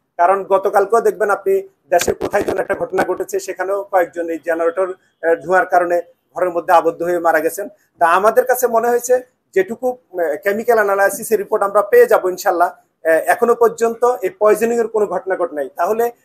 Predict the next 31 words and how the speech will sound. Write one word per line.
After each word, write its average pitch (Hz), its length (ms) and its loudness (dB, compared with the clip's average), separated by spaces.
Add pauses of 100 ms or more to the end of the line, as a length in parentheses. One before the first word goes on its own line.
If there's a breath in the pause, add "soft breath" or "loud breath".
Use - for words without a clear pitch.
(160)
এই 196 140 2
মানুষগুলোকে 226 580 0
বাইরে 202 300 4
থেকে 233 180 0
কেউ 220 160 0
এসে 196 220 0
মারা 165 240 2
নাই, 135 180 -6 (260)
তাহলে 226 240 4
ঘটনাটা 240 360 0
কিভাবে 208 380 0
ঘটলো? 170 340 -2
একমাত্র 208 560 0
generator 202 520 -2 (120)
ছাড়া 180 380 2 (160)
আমাদের 180 360 0
কাছে 190 220 -2
কোনো 180 200 -6
clue 185 220 -2
নাই। 180 240 0 (220)
একমাত্র 185 400 -4
generator 208 480 0
থেকে, 226 380 -4 (260)
এ, 175 200 4
ধোঁয়া 202 300 2
থেকে 202 220 -4
এই 208 260 -2
দুর্ঘটনা 170 460 -2
ঘটতে 170 300 -4
পারে 165 200 2
বলে 147 260 -4